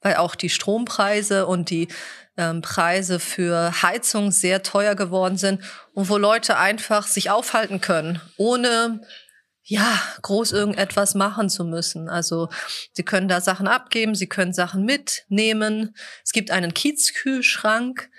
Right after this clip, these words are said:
wo Lebensmittel gespendet werden, also Lebensmittel, die man sonst auch wegschmeißt.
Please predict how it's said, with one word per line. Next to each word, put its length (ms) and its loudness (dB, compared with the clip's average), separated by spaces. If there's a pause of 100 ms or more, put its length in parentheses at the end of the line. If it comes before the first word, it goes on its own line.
(300)
wo 300 2
Lebensmittel 1120 0
gespendet 640 0
werden, 320 2
also 220 0
Lebensmittel, 580 -2
die 120 -4
man 160 -2
sonst 220 -6
auch 220 -2
wegschmeißt. 880 0